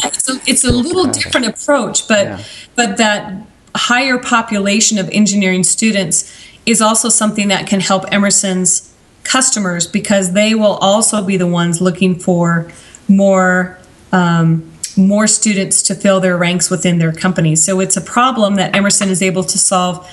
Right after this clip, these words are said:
Speaker 1: not just for their own company, but for an entire industry that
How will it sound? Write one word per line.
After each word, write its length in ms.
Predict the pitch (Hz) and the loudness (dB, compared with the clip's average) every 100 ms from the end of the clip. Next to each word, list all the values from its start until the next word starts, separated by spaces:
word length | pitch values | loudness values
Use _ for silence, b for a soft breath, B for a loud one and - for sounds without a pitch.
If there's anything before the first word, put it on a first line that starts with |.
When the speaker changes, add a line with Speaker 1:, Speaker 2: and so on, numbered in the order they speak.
| B B B _ | B B B _
Speaker 1:
not 200 | 269 269 | 0 0
just 220 | 269 254 | 0 -2
for 80 | 214 | -2
their 180 | 196 - | -2 0
own 140 | 196 | -2
company, 360 | 180 202 208 180 | 0 0 0 0
but 260 | 165 160 - - | 0 -4 -8 -12
for 200 | - 196 | 0 2
an 80 | 185 | 2
entire 420 | 170 165 196 190 | 0 -2 2 2
industry 580 | 170 196 202 - - 170 | 2 0 0 0 -2 -2
that 340 | 165 170 - | 0 0 -4